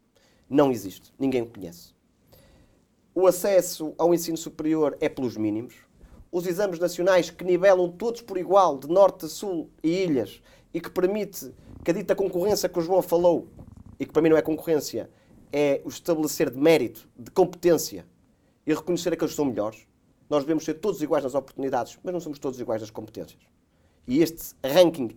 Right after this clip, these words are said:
é o que permite distinguir os bons, os menos bons, os medianos, e aqueles que verdadeiramente não conseguem lá chegar, mas que também merecem oportunidades do outro lado, e que também têm custado responder nesse sentido. Posto isto,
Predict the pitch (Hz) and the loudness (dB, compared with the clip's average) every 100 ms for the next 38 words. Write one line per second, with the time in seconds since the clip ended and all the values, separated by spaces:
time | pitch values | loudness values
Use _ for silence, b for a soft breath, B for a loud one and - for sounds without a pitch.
0 | - 196 - 170 170 170 - - _ _ | 0 0 0 -4 -4 -6 -10 -20 _ _
1 | _ _ - - 160 165 - - _ _ | _ _ -16 -8 2 2 2 -14 _ _
2 | _ 98 98 147 196 208 202 - _ 107 | _ -18 2 6 6 6 -6 -20 _ -16
3 | 101 95 95 113 165 185 175 175 b b | -12 -14 -10 2 4 4 2 -10 b b
4 | - 104 107 117 131 165 180 180 - b | -14 -8 -6 -4 0 4 4 0 -16 b
5 | b b - 202 240 - 226 226 220 233 | b b -16 -10 -10 -10 -8 -2 0 0
6 | 233 - 233 240 240 233 233 233 - 220 | -2 -2 -2 -2 -4 -6 -8 -10 -10 -12
7 | - _ _ - 151 - 175 180 180 175 | -14 _ _ -16 -14 -6 -2 2 0 0
8 | 143 - 175 185 180 127 180 185 165 147 | -6 -4 -4 -2 -2 -2 -6 -4 -6 -6
9 | - _ _ - 165 160 175 185 165 - | -8 _ _ -4 -2 0 -2 -4 -6 -12
10 | - 175 170 - - 143 143 139 117 - | -2 0 0 -8 -12 -8 -6 -6 -8 -12
11 | 107 - - _ _ _ _ _ b b | -14 -14 -20 _ _ _ _ _ b b
12 | b b b - 185 185 156 131 - | b b b 0 0 2 0 -2 -8